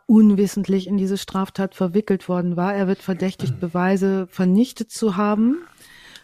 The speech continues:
Speaker 1: weil er für seinen Freund die Wohnung leer räumen wollte. Er kann nachweisen, dass er keine weiteren Verbindungen zur Tat hat und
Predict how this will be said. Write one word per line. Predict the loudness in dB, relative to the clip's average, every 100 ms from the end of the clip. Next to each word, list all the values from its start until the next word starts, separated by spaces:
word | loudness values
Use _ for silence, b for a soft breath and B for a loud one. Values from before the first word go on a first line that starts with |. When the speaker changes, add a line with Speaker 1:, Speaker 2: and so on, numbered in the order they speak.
| B
Speaker 1:
weil | 2
er | 2
für | 2 2
seinen | 2 2
Freund | 2 2 2
die | 0 0
Wohnung | 2 2 0
leer | -2 -4
räumen | -6 -6 -6 -8
wollte. | -8 -8 -8 -10 -10 -12 -8
Er | -6
kann | -4 0 0 2
nachweisen, | 0 -2 -2 0 0 -2
dass | -4 -4
er | -6
keine | -2 0 0 0
weiteren | 0 -2 -4 -6
Verbindungen | -6 -4 -2 -2 -2
zur | -6 -10
Tat | -6 -6 -6 -6
hat | -8 -8
und | -6